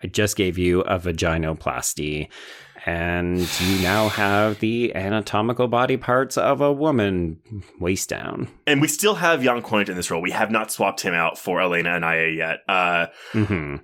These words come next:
Speaker 2: he says the, the vaginoplasty, but then he doesn't call it a vagina. He keeps calling it an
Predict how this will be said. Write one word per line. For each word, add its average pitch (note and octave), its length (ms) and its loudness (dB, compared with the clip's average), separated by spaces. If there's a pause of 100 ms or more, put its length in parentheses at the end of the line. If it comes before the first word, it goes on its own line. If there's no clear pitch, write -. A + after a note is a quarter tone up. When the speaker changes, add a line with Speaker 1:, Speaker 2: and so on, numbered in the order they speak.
(440)
Speaker 2:
he C#3+ 140 0
says F3 320 2
the, F#3 100 0
the C#3+ 200 -4
vaginoplasty, G2+ 760 0
but A2 140 -4
then D#3 160 2
he E3+ 120 -6
doesn't D#3+ 440 -2
call B2 500 2
it A2+ 80 2
a G#2+ 40 0
vagina. F2 600 -2
He A#2 140 -2
keeps - 420 0
calling G#2+ 440 2
it - 100 -2
an F#2 160 -6